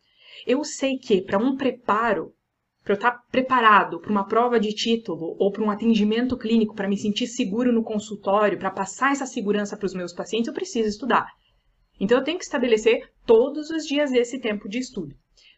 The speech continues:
Quando eu estabeleço esse tempo de estudo, eu vou fazer isso de acordo com as minhas metas, eu vou encaixar isso conforme eu consigo. Não adianta também a gente chegar e falar assim: "Não,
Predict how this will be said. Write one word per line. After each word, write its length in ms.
Quando 200
eu 40
estabeleço 560
esse 160
tempo 240
de 80
estudo, 500
eu 100
vou 140
fazer 320
isso 400
de 100
acordo 440
com 240
as 180
minhas 420
metas, 380
eu 100
vou 100
encaixar 840
isso 520
conforme 500
eu 120
consigo. 680
Não 80
adianta 380
também 320
a 40
gente 200
chegar 280
e 40
falar 140
assim: 200
"Não, 720